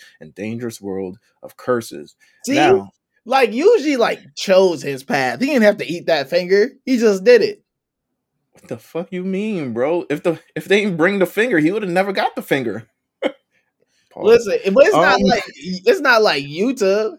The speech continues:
Speaker 2: It's like homegirl died, then, <laughs> then she started haunting him.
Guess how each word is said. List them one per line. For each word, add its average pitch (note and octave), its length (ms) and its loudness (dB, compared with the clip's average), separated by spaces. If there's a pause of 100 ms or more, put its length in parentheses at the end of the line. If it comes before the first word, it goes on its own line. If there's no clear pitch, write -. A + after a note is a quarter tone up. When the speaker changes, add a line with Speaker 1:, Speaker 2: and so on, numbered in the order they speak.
Speaker 2:
It's G#3+ 100 -10
like F#3+ 200 2
homegirl F#3 500 0
died, D3+ 420 0
then, C#3+ 460 -6 (100)
<laughs> - 100 -12
then F#3+ 280 -2
she F3+ 180 -10
started G3+ 360 -2
haunting F#3 360 -8
him. G#2+ 260 -18